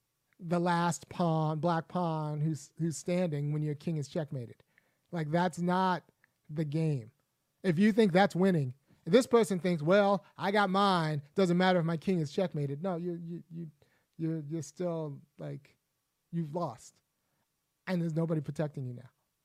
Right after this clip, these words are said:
Like, there's no, you're not on a team. You're alienated, and you're just a pawn in the wilderness.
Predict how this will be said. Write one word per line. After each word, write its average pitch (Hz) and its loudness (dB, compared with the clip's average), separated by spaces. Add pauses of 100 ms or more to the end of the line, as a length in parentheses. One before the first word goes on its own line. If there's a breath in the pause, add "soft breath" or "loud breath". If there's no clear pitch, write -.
Like, 135 -10
there's 143 -6
no, 151 -4
you're 147 -4
not 147 -6
on 143 -6
a 139 -8
team. 131 -12 (320)
You're 165 0
alienated, 147 0 (120)
and 135 -8 (520)
you're 170 0
just 147 -2
a 139 -2
pawn 156 0
in 151 0
the 139 0
wilderness. 131 -4